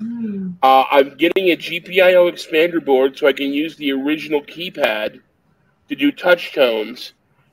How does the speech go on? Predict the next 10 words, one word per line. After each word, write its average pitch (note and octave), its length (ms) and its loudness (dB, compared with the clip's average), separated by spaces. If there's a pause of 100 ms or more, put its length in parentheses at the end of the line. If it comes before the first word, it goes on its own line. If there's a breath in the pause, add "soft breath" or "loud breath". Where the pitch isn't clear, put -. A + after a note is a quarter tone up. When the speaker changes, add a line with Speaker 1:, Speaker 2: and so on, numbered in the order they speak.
(160)
Speaker 2:
and D3 420 2 (120)
it's C#3 160 -8
gonna E3+ 220 0
become D#3 760 0
a C#3 220 -6
Pi, D3 280 -2
a C#3 40 4
portable C#3+ 760 0 (600)
lineman D#3 420 2
set, C3+ 440 -4